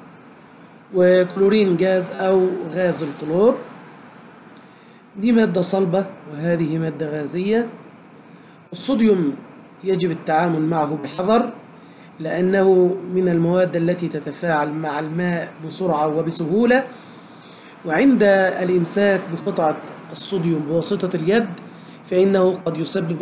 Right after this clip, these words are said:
أضرار للجلد لأنه يتفاعل مع الرطوبة الم-، التي توجد داخل الجلد. وأيضا غاز الكلور هو غاز سام، آه، فلا، آه، يجب استنشاقه أو الاقتراب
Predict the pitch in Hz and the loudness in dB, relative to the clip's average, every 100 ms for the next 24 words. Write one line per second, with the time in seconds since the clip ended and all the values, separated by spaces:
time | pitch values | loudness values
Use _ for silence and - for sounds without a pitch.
0 | - 170 165 175 165 156 147 156 254 233 | -8 -6 -2 -2 -2 -4 -4 0 0 0
1 | - - - - - 170 170 185 180 175 | -6 -20 -20 -20 -8 -2 0 2 2 2
2 | 165 170 175 170 151 156 160 160 165 165 | 0 -4 -2 0 0 0 -2 -2 0 -2
3 | - - 156 175 175 165 170 165 160 151 | -6 -6 -6 -4 -2 -2 -4 -4 -6 -6
4 | 160 165 175 170 151 170 156 156 139 160 | -6 -6 -4 -4 -6 -6 -6 -8 -6 -4
5 | 160 - 156 151 - - - - - 160 | -4 -4 -6 -8 -12 -20 -20 -16 -10 -2
6 | 180 165 120 - - - - - - - | 0 0 -2 -12 -20 -20 -20 -20 -20 -20
7 | - - - - - - - - 170 - | -20 -20 -20 -20 -20 -20 -20 -12 -4 4
8 | 277 190 180 156 190 185 175 160 170 185 | 4 4 0 2 2 2 0 -2 0 2
9 | 190 175 180 160 165 185 185 180 151 - | 2 2 0 0 2 4 6 4 0 -8
10 | 175 - - - 208 196 156 135 127 117 | -10 -12 -10 0 2 4 2 0 -2 -8
11 | - - - - - - - - - 170 | -16 -20 -20 -20 -20 -20 -20 -18 -2 2
12 | 165 175 175 - 208 220 214 208 202 208 | 4 4 2 0 0 4 6 6 4 2
13 | 180 175 180 202 196 190 175 - 156 143 | 0 2 2 2 0 -2 -6 -6 -6 0
14 | 185 190 190 185 180 - 196 180 185 - | 0 0 0 -2 -4 0 2 2 0 -4
15 | 180 175 - 170 175 175 | -6 -6 -6 -2 0 0